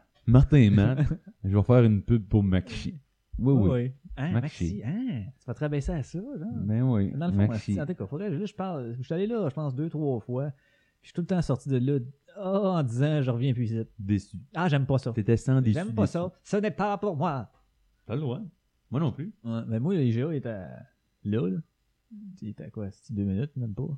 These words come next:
Speaker 1: Ouais, mais tu sais, c'est en, quand c'est en dedans d'un kilomètre, une épicerie, là,
Speaker 2: Ouais.
Speaker 1: pis que l'autre est à, mettons, deux, trois kilomètres de plus, là,
Speaker 2: Ouais,
Speaker 1: ça vaut
Speaker 2: ça
Speaker 1: pas la peine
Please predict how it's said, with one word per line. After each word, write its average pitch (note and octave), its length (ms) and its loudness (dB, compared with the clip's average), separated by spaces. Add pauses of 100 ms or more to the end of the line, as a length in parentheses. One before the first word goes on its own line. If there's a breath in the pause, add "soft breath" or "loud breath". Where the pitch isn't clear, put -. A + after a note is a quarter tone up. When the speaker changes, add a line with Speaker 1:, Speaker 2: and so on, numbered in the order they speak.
(220)
Speaker 1:
Ouais, F#2+ 180 -8
mais - 100 -16
tu G3 80 -18
sais, A2 220 -6
c'est - 60 -10
en, G2 100 -4 (140)
quand E3+ 100 -2
c'est G3 120 -10
en D3+ 40 -6
dedans A#2+ 160 -2
d'un B2 160 -2
kilomètre, G2+ 420 0
une F#2 100 0
épicerie, G#2 400 -4
là, G2 160 -2 (180)
Speaker 2:
Ouais. C3+ 220 4
Speaker 1:
pis B2 80 0
que G#2+ 100 2
l'autre G2+ 400 4
est F2+ 140 -4
à, E2+ 400 -6
mettons, G2+ 280 -6
deux, A2 160 -4
trois G2 200 -6
kilomètres G2 320 -2
de F#2 80 0
plus, G2+ 340 -4
là, F#2 140 -6 (200)
Speaker 2:
Ouais, A#2+ 300 0 (140)
Speaker 1:
ça G2 100 0
vaut C#3+ 140 0
Speaker 2:
ça B2 40 -6
Speaker 1:
pas B2 100 0
la A#2+ 80 2
peine A#2 120 2